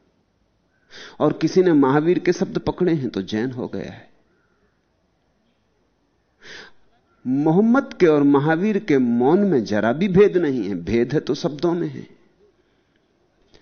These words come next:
अगर मुसलमान मोहम्मद का मौन देख ले, जैन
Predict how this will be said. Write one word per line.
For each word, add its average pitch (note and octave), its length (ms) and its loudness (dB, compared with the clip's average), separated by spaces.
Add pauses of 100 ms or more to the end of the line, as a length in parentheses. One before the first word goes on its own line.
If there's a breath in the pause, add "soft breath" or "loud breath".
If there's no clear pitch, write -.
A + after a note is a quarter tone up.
(160 soft breath)
अगर B2 220 0
मुसलमान C#3+ 600 2
मोहम्मद B2+ 500 -2
का A#2+ 120 -4
मौन A2 360 -2
देख G#2 260 -6
ले, - 120 -8 (1800 soft breath)
जैन A#2 400 0